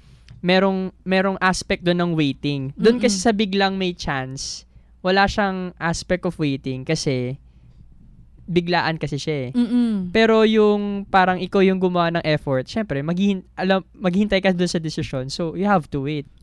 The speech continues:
Speaker 2: Oo,
Speaker 1: Diba?
Speaker 2: halimbawa, nag-exam ka.
Speaker 1: Oo, correct.
Speaker 2: O kaya naman, nag-apply ka, may chance, pero hindi mo, wala kang kasiguraduhan
Speaker 1: <laughs>
Speaker 2: kung ikaw ba yung makakapasa or ikaw yung makakapasok.
Speaker 1: Yes,
Speaker 2: Ikaw naman,
Speaker 1: yes.
Speaker 2: katropang Neil, ano naman, paano mo naman malalaman kung may chance ka?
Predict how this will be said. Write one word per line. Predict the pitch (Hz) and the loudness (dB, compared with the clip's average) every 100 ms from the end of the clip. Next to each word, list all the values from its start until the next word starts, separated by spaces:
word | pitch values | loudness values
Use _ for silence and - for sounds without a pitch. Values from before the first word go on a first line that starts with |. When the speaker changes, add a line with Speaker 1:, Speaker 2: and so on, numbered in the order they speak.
| - | -10
Speaker 2:
Oo, | 202 190 196 | -8 -4 -4
Speaker 1:
Diba? | 190 | 0
Speaker 2:
halimbawa, | 196 190 196 | 0 2 2
nag-exam | 196 160 185 185 185 202 226 | 0 -2 -2 0 0 0 -4
ka. | 214 202 196 190 190 190 190 | -2 0 2 2 2 2 2
Speaker 1:
Oo, | 165 147 147 | 2 2 0
correct. | 143 143 147 143 143 | -2 -2 -2 -4 -6
Speaker 2:
O | - 190 | -6 -4
kaya | 202 196 190 | 0 0 0
naman, | 190 202 | 0 0
nag-apply | 190 156 180 214 226 240 240 | -2 -4 -4 -2 0 0 -2
ka, | 208 196 190 180 175 185 185 - - | -2 0 2 0 0 -2 -6 -16 -2
may | 262 285 | 0 0
chance, | - 214 254 196 - | 2 2 4 2 -2
pero | 220 214 220 | 0 2 2
hindi | 220 214 | 2 0
mo, | 208 202 208 | 2 2 0
wala | 214 233 220 | 2 0 0
kang | 220 | -2
kasiguraduhan | 214 208 196 190 180 180 180 175 | -2 0 2 2 2 2 4 4
Speaker 1:
<laughs> | 185 | 4
Speaker 2:
kung | 196 175 185 - - - - | 4 4 0 -6 -12 -18 -14
ikaw | 202 220 | 0 2
ba | 202 | 4
yung | 202 196 | 2 2
makakapasa | 185 180 180 185 202 | 0 -2 -4 -2 -4
or | 196 | -4
ikaw | 180 | -4
yung | 175 170 | -4 -4
makakapasok. | 170 170 170 - 147 160 170 170 - | -6 -8 -12 -10 -10 -10 -12 -16 -6
Speaker 1:
Yes, | 139 135 143 139 | -2 0 -2 -4
Speaker 2:
Ikaw | 285 339 330 | -4 2 2
naman, | 330 330 | 4 2
Speaker 1:
yes. | 320 | 0
Speaker 2:
katropang | 294 254 247 233 220 | 2 2 4 2 4
Neil, | 190 196 196 185 254 | 2 2 2 0 0
ano | 277 | 2
naman, | 320 320 277 247 254 254 254 254 | 2 2 4 4 4 2 0 0
paano | 370 381 | 0 0
mo | 381 | 0
naman | 370 349 | 2 4
malalaman | 294 247 208 180 202 | 4 4 4 2 0
kung | 214 | 0
may | 202 196 | 0 0
chance | - 170 160 170 - | 0 -2 -2 -6 -8
ka? | - 156 160 | -6 -6 -6